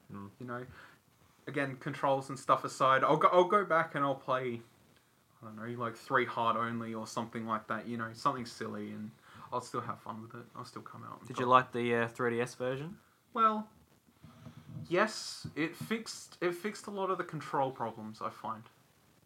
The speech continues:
Speaker 1: Hmm.
Speaker 2: I haven't, um, I haven't played it with, I'm not sure if there's any functionality with the circle pad for the camera.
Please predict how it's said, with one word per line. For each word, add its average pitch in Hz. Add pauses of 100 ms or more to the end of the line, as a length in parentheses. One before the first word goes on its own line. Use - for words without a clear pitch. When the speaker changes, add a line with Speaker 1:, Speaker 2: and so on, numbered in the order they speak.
Speaker 1:
Hmm. 110
Speaker 2:
I 131
haven't, 160 (160)
um, 120 (760)
I -
haven't 170
played 143
it 123
with, 120 (1200)
I'm 151
not 175
sure 196
if -
there's 151
any 139
functionality 123
with 113
the 117
circle 117
pad 123
for -
the -
camera. 151